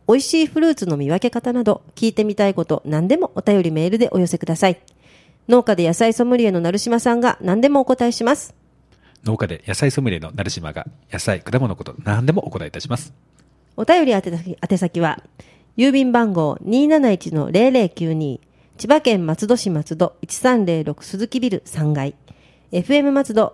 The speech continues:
Speaker 1: 松戸ベジフルクラブ係、またメールアドレスは、野菜アットマークエフエム松戸ドットコムです。ポッドキャストやiTunesでお聞きの皆さん、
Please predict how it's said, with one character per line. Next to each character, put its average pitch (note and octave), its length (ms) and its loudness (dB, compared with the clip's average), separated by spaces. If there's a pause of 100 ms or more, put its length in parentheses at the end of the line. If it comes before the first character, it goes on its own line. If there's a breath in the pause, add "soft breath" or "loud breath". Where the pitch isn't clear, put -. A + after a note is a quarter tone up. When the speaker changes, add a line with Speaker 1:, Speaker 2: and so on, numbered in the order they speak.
(140)
Speaker 1:
松 F3+ 240 -2
戸 G3+ 140 4
ベ E3+ 140 0
ジ A#3 120 -2
フ D4 120 -2
ル C4+ 160 2
ク B3+ 100 -2
ラ A#3 100 2
ブ G#3 140 -2
係、 F3 380 -4 (520)
ま D#3 100 0
た - 220 2 (100)
メ G#3 220 4
ー - 20 8
ル A3+ 100 6
ア G#3 60 4
ド F#3+ 80 0
レ D#3+ 80 0
ス D#3 140 -4
は、 F3+ 180 0 (460 soft breath)
野 F#3+ 120 4
菜 C4+ 420 2
ア E3+ 80 -2
ッ - 20 0 (100)
ト G3 80 0
マ F3+ 180 0
ー - 40 -6
ク - 240 -10 (220)
エ D#3+ 80 0
フ B3 160 0
エ B3 100 6
ム A#3+ 80 4
松 A#3 280 0
戸 G#3+ 280 2
ド C#3+ 80 -2
ッ - 20 -6
ト - 140 -6
コ B2+ 100 -6
ム A2+ 80 -6
で G3+ 140 2
す。 - 200 -10 (920 soft breath)
ポ G#3+ 100 2
ッ - 20 0
ド C4+ 140 0
キ F4 80 0
ャ F#4 40 2
ス - 80 -6
ト B3+ 80 2
や F#3+ 180 2
iTunes A#3 480 0
で D#3 140 -2
お - 20 -2
聞 - 160 -10
き F3 60 -4
の E3+ 120 2
皆 E3 200 0
さ C#3+ 160 -2
ん、 A3+ 100 -4